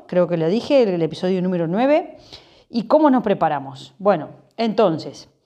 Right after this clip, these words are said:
a ver, para, para la competición, nosotros, los jugadores profesionales y nuestro, mi preparador físico y mi preparador técnico, eh, hay que planificar bien los periodos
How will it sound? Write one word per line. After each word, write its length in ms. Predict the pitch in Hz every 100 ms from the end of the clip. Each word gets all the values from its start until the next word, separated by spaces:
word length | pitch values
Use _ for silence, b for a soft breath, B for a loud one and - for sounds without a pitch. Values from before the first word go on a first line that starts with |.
| B B B B B B
a 160 | 202 202
ver, 400 | 175 165 - _ _ _ _ -
para, 480 | 214 220 208 214
para 480 | 214 220 214 208 220
la 120 | 214 214
competición, 640 | 208 220 220 - 285 427 - - _ _ -
nosotros, 840 | 214 202 185 247 214 214 320 - - -
los 140 | 170
jugadores 320 | - 151 147 151
profesionales 720 | 147 135 147 190 202 185 -
y 200 | 151 147
nuestro, 320 | 151 147 143
mi 200 | 151 156
preparador 360 | 151 147 143 135
físico 480 | 196 202 - 170 165
y 60 |
mi 100 | 156
preparador 560 | 131 135 135 143 151 139
técnico, 640 | 185 175 175 170 240 - B B B B B -
eh, 640 | 208 185 175 170 - - -
hay 100 | 226
que 160 | 254
planificar 640 | - 208 202 196 151 220 190
bien 320 | 165 135 -
los 180 | 185 165
periodos 720 | - 190 196 175 156 135 -